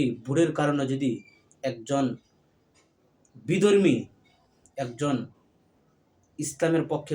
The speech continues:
কথা থাকবে না, ইসলামের পক্ষে কথা বলবে না, ওই ব্যক্তিরা যদি দেশ শাসন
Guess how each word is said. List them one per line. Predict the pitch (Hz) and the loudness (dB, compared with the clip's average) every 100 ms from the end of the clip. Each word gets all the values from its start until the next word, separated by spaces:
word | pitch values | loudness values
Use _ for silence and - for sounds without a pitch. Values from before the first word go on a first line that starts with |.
| 143 | -4
কথা | 139 - | -6 -4
থাকবে | 147 135 135 | -4 -2 0
না, | 110 104 - | -2 -6 -14
ইসলামের | - 151 147 131 | -10 -4 -4 -4
পক্ষে | 139 - 135 | -8 -6 -4
কথা | 165 156 | -2 -2
বলবে | 147 143 127 | -2 0 0
না, | 110 104 - _ _ - | -2 -8 -18 _ _ -6
ওই | 135 123 | -4 -2
ব্যক্তিরা | 151 - 165 143 | -4 -4 -4 -2
যদি | 131 127 120 104 - | -2 -2 -2 -4 -6
দেশ | 131 - | -6 -4
শাসন | 135 131 | -6 -4